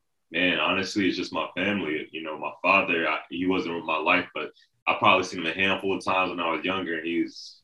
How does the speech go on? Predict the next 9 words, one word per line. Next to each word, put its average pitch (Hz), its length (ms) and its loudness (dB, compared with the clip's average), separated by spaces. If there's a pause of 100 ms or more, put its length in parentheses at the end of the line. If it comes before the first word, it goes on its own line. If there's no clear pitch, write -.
(280)
massive, 78 840 -2
you 76 80 -8
know, 69 300 -8 (340)
super 107 340 0
muscular. 90 560 2
And 80 80 -4
so - 240 -4
every 95 260 -2
time 87 400 0